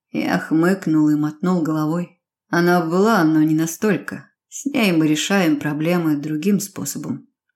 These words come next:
Вадик, понимающе улыбнулся и тронулся. "Тогда, отец, что вы никак не пойдете друг другу навстречу?" Я попытался,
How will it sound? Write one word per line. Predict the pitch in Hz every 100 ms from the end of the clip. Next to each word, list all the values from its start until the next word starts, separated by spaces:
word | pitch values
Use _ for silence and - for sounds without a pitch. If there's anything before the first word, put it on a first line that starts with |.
| -
Вадик, | 175 202 196 196
понимающе | - 185 190 190 190 - 180
улыбнулся | 185 196 254 285 - 160
и | 190
тронулся. | - 147 147 147 - 170 _ _ _ -
"Тогда, | 175 151 165 233
отец, | 214 - 139 139 - - - _ _ _
что | - - _ - 262
вы | 254
никак | 247 240 233 - 262 247
не | 214 226
пойдете | 208 214 202 254 233
друг | 214 220
другу | 220 240 202
навстречу?" | 185 208 - 247 156 - - _ _ _ -
Я | 151 151 151
попытался, | 151 180 196 202 247 190 - -